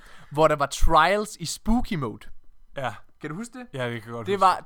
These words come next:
Speaker 1: prøv at, det, det var, man sad og spillede
Speaker 2: Åh,
Speaker 1: trials,
Speaker 2: det er
Speaker 1: hvilket,
Speaker 2: uhyggeligt.
Speaker 1: hvilket er det, <laughs> det er fucking sjovt. Det er så sjovt. Der er, man sidder og spiller trials, og trials er det her, mm, det, det, i D et var det jo ligesom competitive, ikke?
Speaker 2: Ja.
Speaker 1: Det var, det var noget af det, du var,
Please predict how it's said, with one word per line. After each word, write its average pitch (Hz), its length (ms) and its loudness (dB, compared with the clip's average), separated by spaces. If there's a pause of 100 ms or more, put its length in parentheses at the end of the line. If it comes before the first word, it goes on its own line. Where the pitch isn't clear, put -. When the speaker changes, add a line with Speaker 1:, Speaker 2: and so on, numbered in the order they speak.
Speaker 1:
prøv 202 180 0
at, 156 160 -10
det, 185 200 -4
det 202 120 -8
var, 185 160 0
man 165 140 -8
sad 220 140 -6
og 175 60 -4
spillede 143 260 -10
Speaker 2:
Åh, - 40 -8
Speaker 1:
trials, 156 260 -2
Speaker 2:
det 170 40 -8
er - 40 -8
Speaker 1:
hvilket, 160 200 -8
Speaker 2:
uhyggeligt. 123 360 -14
Speaker 1:
hvilket 214 380 -4
er - 80 0
det, - 320 -4 (140)
<laughs> 233 280 0
det 208 80 2
er 180 60 2
fucking 147 240 -2
sjovt. 135 160 -4
Det 175 80 -2
er 175 180 2
så 262 120 -14
sjovt. 139 240 -10 (380)
Der 233 120 2
er, 202 200 0
man 190 120 -8
sidder 233 160 -4
og 160 40 -4
spiller 143 220 -10
trials, 170 600 -4 (300)
og 165 120 -6
trials 196 340 -2
er 165 100 -4
det 170 120 -8
her, 156 180 0
mm, 151 220 -10 (220)
det, - 0 - (340)
det, - 100 -20
i 160 220 -18
D 156 80 -14
et 185 260 -8
var 147 80 -2
det 165 160 -8
jo 160 60 -4
ligesom 139 300 -10
competitive, - 580 -14
ikke? 196 160 -12
Speaker 2:
Ja. 120 140 -14
Speaker 1:
Det 170 80 -6
var, 165 60 -6
det 165 160 -8
var 165 80 -4
noget 165 140 -6
af 170 60 -8
det, 165 140 -12 (200)
du 151 60 -12
var, 147 160 -4